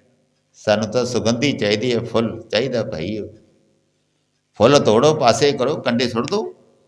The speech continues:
ਤੁਹਾਨੂੰ ਕਿਸੇ 'ਚ ਔਗਣ ਦਿੰਦੀ ਹੈ, ਪਾਸੇ ਕਰ ਦਿਓ, ਗੁਣ ਚੁੱਕ ਲਓ। ਸਾਨੂੰ ਦਿਖਦਾ ਗੁਣ ਦੇ ਵਿੱਚ ਵੀ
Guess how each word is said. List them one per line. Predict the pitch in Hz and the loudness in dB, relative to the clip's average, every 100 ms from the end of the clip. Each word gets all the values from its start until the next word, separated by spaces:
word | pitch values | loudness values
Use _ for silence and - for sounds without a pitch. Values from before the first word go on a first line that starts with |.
| _ _ _ _ _ _ _ | _ _ _ _ _ _ _
ਤੁਹਾਨੂੰ | 98 107 135 | -4 -2 0
ਕਿਸੇ | 135 131 | 2 2
'ਚ | 139 | 4
ਔਗਣ | 139 110 139 | 4 4 2
ਦਿੰਦੀ | 131 123 135 151 | 0 0 2 2
ਹੈ, | |
ਪਾਸੇ | - 107 104 101 | 4 2 2 0
ਕਰ | - 87 | 0 -2
ਦਿਓ, | 82 87 - 92 | -6 -10 -14 -2
ਗੁਣ | 113 127 | 0 0
ਚੁੱਕ | 113 - | -2 -6
ਲਓ। | 90 87 - _ _ _ _ _ _ _ _ _ _ | -10 -18 -20 _ _ _ _ _ _ _ _ _ _
ਸਾਨੂੰ | - 110 151 190 | 0 2 4 4
ਦਿਖਦਾ | 156 - 117 | 4 4 4
ਗੁਣ | 95 85 85 85 | 4 0 -6 -10
ਦੇ | 78 | -12
ਵਿੱਚ | 78 - | -12 -16
ਵੀ | 80 80 | -18 -18